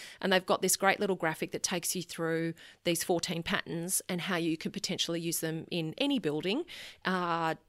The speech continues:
in a really kind of accessible and easy to put into action way. So make sure you check out that resource. Now, the big thing here with biophilic design is that it's not just about bringing the outdoors in,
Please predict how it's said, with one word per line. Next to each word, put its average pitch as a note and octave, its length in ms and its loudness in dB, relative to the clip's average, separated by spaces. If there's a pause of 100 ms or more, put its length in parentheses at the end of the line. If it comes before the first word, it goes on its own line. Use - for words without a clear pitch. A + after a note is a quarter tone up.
(140)
in G3 120 4
a F#3 60 4
really G3+ 380 4
kind E3+ 300 0
of D#3+ 420 -2
accessible E3 800 0
and D#3 300 -4 (180)
easy D#3+ 180 -2
to D#3 80 -6
put - 160 -6
into E3 240 -2
action D#3 380 -2
way. D#3 260 -4
So - 160 -2
make E3+ 200 0
sure - 100 2
you E3+ 60 -4
check E3 240 -4
out D3+ 100 -6
that - 160 -6
resource. - 500 -4 (540)
Now, A3 180 4
the A3+ 120 4
big C#4+ 260 0
thing F#4+ 240 4
here G#3+ 300 4
with G#3 100 4
biophilic F#3 520 0
design E3 520 -2
is G#3 140 2
that A#3 100 6
it's A3 160 4
not D#4 140 2
just E4+ 180 2
about C4 220 2
bringing G3 240 2
the E3+ 100 2
outdoors D#3+ 380 0
in, D3 220 -4